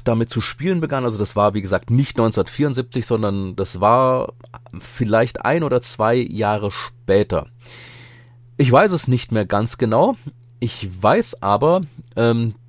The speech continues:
dass auch ich irgendwann weibliche Figuren hatte und die wurden erst neunzehnhundertsechsundsiebzig eingeführt. Also Playmobil-Männchen, das kann man zwischen neunzehnhundertvierundsiebzig und neunzehnhundertsechsundsiebzig durchaus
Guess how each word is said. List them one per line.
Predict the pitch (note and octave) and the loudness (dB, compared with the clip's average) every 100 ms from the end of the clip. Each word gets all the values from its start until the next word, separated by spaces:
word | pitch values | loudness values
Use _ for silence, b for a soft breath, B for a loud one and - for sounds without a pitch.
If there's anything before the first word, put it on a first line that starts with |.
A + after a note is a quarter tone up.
| - A2+ | -4 0
dass | A2+ | 0
auch | - G2 | -2 -4
ich | - E3+ - - | -2 -4 -4 -2
irgendwann | A#2+ C3 A2+ A2+ G2 | 0 2 2 0 2
weibliche | B2+ G#3 B2 G#2+ G#2 | 4 4 0 -2 -2
Figuren | G#2 G#2 G#2+ G2+ | -4 -2 0 0
hatte | C3 | -2
und | D3+ A2+ | -2 -4
die | D#3+ | -2
wurden | D3+ D#3 D3 | 0 0 -2
erst | - C3+ - | -2 -2 -2
neunzehnhundertsechsundsiebzig | C3 B2 B2 - G2 D#3 - G2+ F#2 G#2 - - E2+ - - | -4 -2 -4 -2 0 2 2 -2 -2 -6 -8 -8 -8 -8 -8
eingeführt. | F2+ F#2 F2 F2+ - - | -4 -2 -2 -4 -6 -4
Also | F2+ G#2 - B B B B B - | 0 0 -2 B B B B B -2
Playmobil-Männchen, | - E3 G#3 E3+ D3 C3+ A#2 - F#2+ A2 C#3 G#3 F3+ - G#2+ C3 G#3+ - | 4 6 6 4 6 4 2 -4 0 4 6 6 4 2 0 0 -2 -6
das | G2 - | -10 -8
kann | - C3 | -4 -2
man | E3+ F3 E3 D3 - | 0 0 -4 -6 -8
zwischen | B2+ A#2+ A2 G2+ | -4 -2 -4 -2
neunzehnhundertvierundsiebzig | G#2 G#2 F#2 - F#3+ G#3 F3 F3 D3 | -2 -2 -4 -4 -2 -2 -2 -4 -2
und | |
neunzehnhundertsechsundsiebzig | A#2 G2+ F2+ G#2+ A2+ C#3+ B2+ B2+ - C3 - | -2 0 -2 -2 -4 -4 -4 -4 -4 -6 -4
durchaus | G#2 C#3 - - A#2+ - | -2 -2 -2 2 2 0